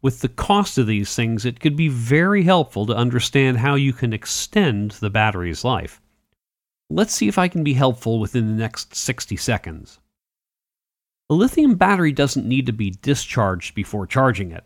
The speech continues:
as is the case with the older nickel-based batteries, so battery memory isn't an issue.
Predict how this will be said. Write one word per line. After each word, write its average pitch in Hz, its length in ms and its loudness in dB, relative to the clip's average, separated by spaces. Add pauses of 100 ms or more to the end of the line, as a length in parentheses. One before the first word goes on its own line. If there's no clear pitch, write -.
as 101 220 -4
is 98 140 -4
the 92 80 -12
case 113 320 -6
with 104 160 -8
the 104 160 -4
older 101 340 -6
nickel-based 95 760 -6
batteries, 90 480 -6 (280)
so 160 200 4
battery 170 440 2
memory 139 460 4
isn't 98 260 -4
an 92 100 -4
issue. 98 380 -6